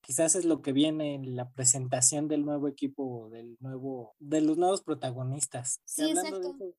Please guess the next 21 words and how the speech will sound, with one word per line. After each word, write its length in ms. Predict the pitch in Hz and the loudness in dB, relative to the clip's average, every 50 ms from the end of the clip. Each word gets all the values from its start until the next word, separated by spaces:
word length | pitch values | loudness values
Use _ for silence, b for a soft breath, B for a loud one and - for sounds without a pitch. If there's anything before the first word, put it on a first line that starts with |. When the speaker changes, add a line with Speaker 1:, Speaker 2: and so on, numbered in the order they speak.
| _ _ - | _ _ -12
Speaker 1:
perdón, 260 | 143 143 160 165 165 | -6 -2 -2 -2 0
perdón, 340 | 165 151 151 160 165 165 160 | -2 -2 -2 -2 -2 -2 -4
Mitch, 240 | 160 156 147 - - | -6 -4 -4 -4 -2
que 60 | 156 | -2
hablando 320 | 151 156 165 180 180 175 | 0 2 2 2 2 2
Speaker 2:
No. 40 | 180 | 2
Speaker 1:
de 60 | 180 | 2
eso, 220 | 175 - 185 170 - | 2 0 -2 -4 -8
¿quiénes 320 | - 190 190 190 190 - - | -8 -8 -6 -2 -2 -2 -2
creen 280 | - 175 185 180 180 | -2 -6 -6 -6 -6
que 100 | 170 180 | -4 -2
sean 320 | 160 - 175 165 165 165 160 | 0 2 2 2 0 0 -2
los 140 | 160 151 147 | -4 -4 -4
nuevos 560 | 151 151 151 151 151 143 135 131 - - _ _ - | -4 -6 -4 -2 -2 -2 -4 -6 -12 -14 _ _ -4
protagonistas 840 | 139 135 127 131 139 135 123 139 135 139 143 143 - - 151 139 127 | -4 -2 -2 0 -2 -2 -2 -2 -4 -4 -6 -8 -8 -6 -6 -6 -4
de 80 | 135 135 | -4 -6
esta, 420 | 131 - 139 127 123 117 - 120 | -6 -4 -4 -4 -4 -4 -6 -8
de 120 | 123 127 131 | -10 -12 -12
esta 160 | 127 - 139 | -10 -8 -8
nueva 240 | 135 131 127 127 127 | -8 -6 -6 -8 -8
etapa? 260 | 127 - - - - | -8 -8 -10 -10 -10